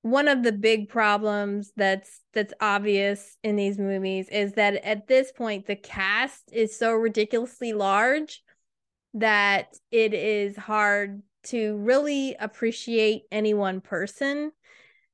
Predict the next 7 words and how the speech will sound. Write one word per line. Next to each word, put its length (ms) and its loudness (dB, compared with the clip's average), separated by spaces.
The 140 0
more 200 4
people 280 -2
you 120 0
have, 420 2
the 120 -2
less 460 -4